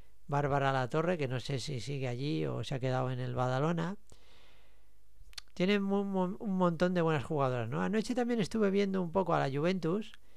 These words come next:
porque me, eh, me gusta, han hecho muy buenos muy buenos refuerzos, ha-, han pillado a Alicia Lehmann, que, eh, anoche estuvo muy bien. Bueno, el partido que le vi yo contra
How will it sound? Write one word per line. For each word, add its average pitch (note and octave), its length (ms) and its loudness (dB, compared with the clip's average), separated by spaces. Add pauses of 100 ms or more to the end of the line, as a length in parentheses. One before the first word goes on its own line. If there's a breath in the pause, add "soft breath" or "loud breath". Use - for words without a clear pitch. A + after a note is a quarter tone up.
(640 soft breath)
porque C#3 340 0
me, C3 380 -2 (460)
eh, G3 340 -4
me C#3+ 180 -2
gusta, G3 480 2
han D#3+ 120 0
hecho G3 380 2
muy E3 360 0
buenos F3 800 2 (1400 soft breath)
muy E3 160 2
buenos E3+ 300 6
refuerzos, F#3+ 680 2
ha-, F3+ 240 0
han E3 120 -4
pillado D#3+ 440 2
a D3+ 180 0
Alicia D#3 600 -2
Lehmann, G3 520 0
que, D3+ 240 -4
eh, C#3+ 300 -4
anoche C#3+ 480 -2
estuvo D#3 380 0
muy C3+ 200 -2
bien. F3 200 0
Bueno, E3+ 200 2
el C#3 120 0
partido D3 440 0
que D#3+ 100 0
le D3+ 80 0
vi D#3 180 -2
yo D3+ 180 0
contra C#3+ 640 -2